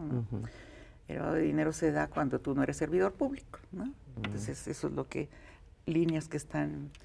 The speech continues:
Speaker 1: que están saliendo. Es un tema, yo lo, lo, lo, lo di-, lo pondría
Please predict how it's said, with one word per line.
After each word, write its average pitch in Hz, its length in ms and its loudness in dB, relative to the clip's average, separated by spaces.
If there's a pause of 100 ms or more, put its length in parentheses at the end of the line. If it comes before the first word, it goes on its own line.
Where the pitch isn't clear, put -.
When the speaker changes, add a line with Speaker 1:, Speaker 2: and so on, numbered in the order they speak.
(260)
Speaker 1:
que 156 80 2
están 151 280 6
saliendo. 131 460 0 (220)
Es 202 420 4 (440)
un 185 300 10 (840)
tema, 180 420 4 (640)
yo 190 240 6
lo, 180 240 8 (340)
lo, 143 580 4
lo, 147 200 -4 (100)
lo 151 160 2
di-, - 180 -2 (600)
lo 165 140 4
pondría 175 600 6